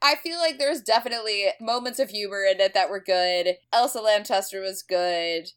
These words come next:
Everly Gregg as Catherine Parr, I thought, was funny in the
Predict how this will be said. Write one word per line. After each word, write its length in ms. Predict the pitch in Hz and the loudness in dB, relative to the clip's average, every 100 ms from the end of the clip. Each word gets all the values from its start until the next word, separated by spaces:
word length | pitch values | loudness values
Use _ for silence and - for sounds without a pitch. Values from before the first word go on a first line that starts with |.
| - | 0
Everly 420 | 240 320 370 330 | 0 0 -6 -6
Gregg 520 | 240 208 208 226 277 285 | -4 2 4 6 2 0
as 200 | 208 - | -2 0
Catherine 420 | - 208 277 254 | 0 2 0 -4
Parr, 280 | 226 185 202 | 2 2 4
I 80 | 208 | 2
thought, 320 | 214 202 202 - | 4 6 6 2
was 420 | 196 202 190 190 _ _ - - | 0 2 2 -2 _ _ -18 -4
funny 500 | 294 294 247 208 - | -2 0 -2 -4 -4
in 240 | 214 214 202 | -6 -6 -10
the 220 | 208 | -12